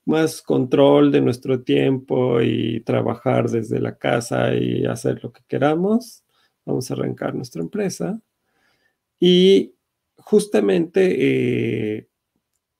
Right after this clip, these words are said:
pues nosotros decíamos, "Oye, pues es que cuando nosotros estábamos en Estados Unidos y veíamos todo esto, las revistas, los libros y demás mecanismos para que los profesionistas de software estén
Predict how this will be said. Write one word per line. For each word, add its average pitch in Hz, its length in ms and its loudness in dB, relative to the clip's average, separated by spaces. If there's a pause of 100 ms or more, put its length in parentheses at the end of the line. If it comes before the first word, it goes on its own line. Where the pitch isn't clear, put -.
(260)
pues 147 140 4
nosotros 139 440 0
decíamos, 139 500 -2
"Oye, 190 180 -4
pues 151 200 -6
es 160 160 -8
que - 340 -2 (180)
cuando 147 300 4
nosotros 165 300 -2
estábamos 160 360 -2
en 156 80 -4
Estados 139 400 -4
Unidos 131 480 -4
y - 100 -8
veíamos 127 540 0
todo 139 160 0
esto, 131 220 -4
las 127 240 -4
revistas, 139 760 -2
los 123 180 -6
libros 127 540 -2
y 123 60 -2
demás 127 580 -2 (520)
mecanismos 143 1120 6
para 127 380 -2
que 127 340 0
los 127 200 -2
profesionistas 131 920 -4
de 127 80 -4
software 127 580 -4
estén 127 600 -2